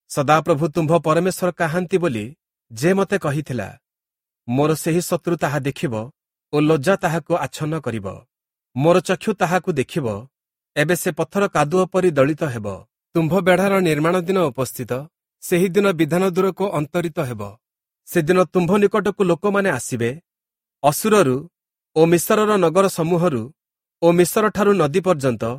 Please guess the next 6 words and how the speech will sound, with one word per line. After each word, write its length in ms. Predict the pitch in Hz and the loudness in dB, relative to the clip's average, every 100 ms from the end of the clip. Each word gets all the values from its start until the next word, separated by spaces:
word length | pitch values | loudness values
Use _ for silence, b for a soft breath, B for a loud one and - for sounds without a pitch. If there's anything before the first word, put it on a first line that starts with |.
| 165 _ _ - | -14 _ _ -2
ଓ 60 | 170 202 | 0 0
ଏକ 180 | 185 220 202 | 0 0 0
ସମୁଦ୍ରଠାରୁ 640 | 202 185 202 208 202 208 175 | 2 2 2 0 0 0 0
ଅନ୍ୟ 180 | 160 196 | 0 -2
ସମୁଦ୍ର 360 | - 160 175 196 | -2 -2 0 0
ପର୍ଯ୍ୟନ୍ତ 420 | 160 127 123 110 | -2 -2 -2 -4